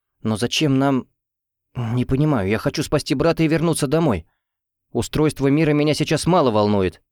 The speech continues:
сердито сказала Тильда. «Но как только мы войдём в обитель Аздемониума, то окажемся у него в плену.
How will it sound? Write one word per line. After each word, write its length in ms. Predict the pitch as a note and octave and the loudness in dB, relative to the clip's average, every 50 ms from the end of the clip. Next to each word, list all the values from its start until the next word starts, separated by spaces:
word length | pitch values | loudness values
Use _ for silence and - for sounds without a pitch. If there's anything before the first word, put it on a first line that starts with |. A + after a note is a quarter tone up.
| _ _ _ _ | _ _ _ _
сердито 580 | - - - A#2+ G#2+ G2+ F2+ F2 G#2+ A#2 - - | -12 -6 -4 -2 -2 -2 -4 -6 -6 -4 -4 -6
сказала 460 | - - - G#2+ F#2 G#2+ G2+ G2+ G2+ | -8 -4 -4 -2 -2 0 0 0 0
Тильда. 460 | - - F#2+ E2 E2 D#2 D#2+ D2+ - - _ _ _ _ _ _ _ _ _ _ _ _ _ _ _ _ _ _ _ - | -2 -4 -6 -4 -4 -4 -6 -6 -8 -12 _ _ _ _ _ _ _ _ _ _ _ _ _ _ _ _ _ _ _ -6
«Но 200 | G#2 G#2+ A2+ - | -4 -4 -2 -2
как 220 | - A#2+ - - | -2 -2 -2 0
только 340 | - C3 B2 A2+ G2 - A2+ | 0 0 0 2 0 0 0
мы 140 | A#2 A#2 A2 | 0 2 2
войдём 440 | A2+ A#2 A#2 G#2+ A#2 A#2+ A2+ A2 | 2 0 0 2 2 2 2 2
в 80 | G2+ A2 | 2 2
обитель 400 | A2 G#2 G#2 A2+ G2+ - A2 A2 | 0 2 0 -2 0 0 0 0
Аздемониума, 1040 | - - A#2 G#2+ G2 F#2+ G#2+ G#2 G#2+ B2 C#3+ B2 F#2 F2 E2+ E2 D#2+ D#2 D2+ - - _ _ | 0 0 -2 -2 0 0 0 0 2 2 0 0 -2 -2 -2 -2 -2 -4 -4 -6 -12 _ _
то 120 | A2 A2 | 0 0
окажемся 580 | G#2+ G2 - B2+ B2 A#2 A2+ A#2+ A2+ - - A#2 | 0 0 0 0 2 2 2 0 -2 0 0 0
у 40 | A2+ | 2
него 260 | A2+ A2+ A2 A2+ G2 | 2 2 2 0 0
в 80 | - | 0
плену. 380 | - A2+ A2 A#2 A2 F2+ D#2 | -2 -2 0 0 0 -2 -2